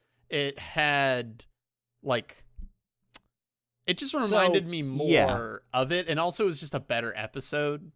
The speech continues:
Speaker 1: because we knew more.
Speaker 2: It was a much better episode, but we can't, we can't, look, if we can't put Pa Air in the S tier and
Speaker 1: Okay,
Speaker 2: say that
Speaker 1: all
Speaker 2: the
Speaker 1: right,
Speaker 2: episode
Speaker 1: all right, all right,
Speaker 2: matters.
Speaker 1: fine, fair, fair, fair.
Speaker 2: Um, so you and I, you and I distinctly argued about the ending of Emily is Away too, because I felt that it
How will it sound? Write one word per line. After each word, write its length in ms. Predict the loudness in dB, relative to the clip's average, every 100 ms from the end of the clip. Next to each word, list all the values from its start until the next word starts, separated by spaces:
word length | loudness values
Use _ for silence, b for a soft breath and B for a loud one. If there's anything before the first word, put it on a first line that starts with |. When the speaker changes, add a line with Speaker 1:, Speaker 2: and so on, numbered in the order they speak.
| -18
Speaker 1:
because 580 | -8 -6 -6 -10 -14 -18
we 180 | -12 -10
knew 420 | -8 -8 -8 -8 -6
more. 120 | 0
Speaker 2:
It 60 | 2
was 140 | 2
a 40 |
much 220 | 2 2 4
better 220 | 4 4
episode, 420 | 0 -2 -2 2
but 100 | 0
we 60 | 2
can't, 300 | 0 0 2
we 100 | 0
can't, 300 | 4 2 6
look, 240 | 4 6
if 120 | 2
we 120 | 2 0
can't 300 | 4 4 6
put 180 | 6
Pa 180 | 6 6 8
Air 240 | 8 8
in 160 | 6 4
the 100 | 6
S 180 | 4 4
tier 160 | 6
and 80 | 6
Speaker 1:
Okay, 100 | 8
Speaker 2:
say 140 | 6 6
that 120 | 6
Speaker 1:
all 60 |
Speaker 2:
the 60 | 6
Speaker 1:
right, 100 | 6 4
Speaker 2:
episode 260 | 4 6
Speaker 1:
all 60 | 6
right, 0 |
all 0 | 4
right, 100 | 4
Speaker 2:
matters. 120 | 2
Speaker 1:
fine, 200 | 0 0
fair, 240 | -6 -8
fair, 200 | -8 -12
fair. 220 | -10 -12 -14 _ _ _
Speaker 2:
Um, 280 | 2 2 0 -10 -2
so 100 | 4
you 260 | 6 8 8
and 80 | 8
I, 160 | 6
you 320 | 6 6 6
and 100 | 6
I 160 | 8 6
distinctly 600 | 6 2 2 0 4 2
argued 400 | 10 10 10 6
about 220 | 8 6 6
the 120 | 4
ending 220 | 4 0
of 100 | 2
Emily 280 | 2 2 2
is 80 | 2
Away 220 | 2 0
too, 200 | 0 -2
because 260 | -2 -6 -6
I 200 | -2 0
felt 280 | 4 6 6
that 100 | 4
it 160 | 4 0